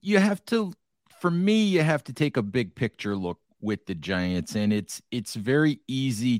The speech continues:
to get caught up in week to week, you know, what happened, the, the sort of recency bias, I guess. The last thing that you saw i-,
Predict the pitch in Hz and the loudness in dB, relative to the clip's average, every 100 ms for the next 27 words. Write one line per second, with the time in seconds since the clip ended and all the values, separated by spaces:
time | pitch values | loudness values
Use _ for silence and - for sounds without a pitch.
0 | - - 98 80 117 110 - 113 110 113 | -2 -4 -4 0 0 0 -2 2 4 2
1 | 107 - 110 101 98 - _ _ _ _ | 0 0 2 4 2 0 _ _ _ _
2 | _ - 113 135 135 - 131 117 120 120 | _ -4 0 0 -2 -2 0 2 4 4
3 | 113 - 117 107 107 120 127 120 117 120 | 2 -2 0 2 4 2 2 2 0 2
4 | 113 92 69 107 - 104 - - 135 113 | 2 2 -2 -6 -6 -10 -4 0 2 2
5 | 95 - _ _ - - _ _ _ 104 | -4 -10 _ _ -20 -20 _ _ _ -18
6 | - 110 120 135 - 123 - 110 82 107 | -14 -6 0 0 0 -2 0 0 2 2
7 | 104 101 - 104 110 104 - 98 104 110 | 2 0 -2 -4 -2 -2 -2 -2 0 0
8 | 113 - 120 110 110 101 92 - - 107 | 0 -2 2 2 2 0 -4 -4 -2 0
9 | 101 95 85 _ _ _ _ _ 110 113 | 2 0 -4 _ _ _ _ _ 0 0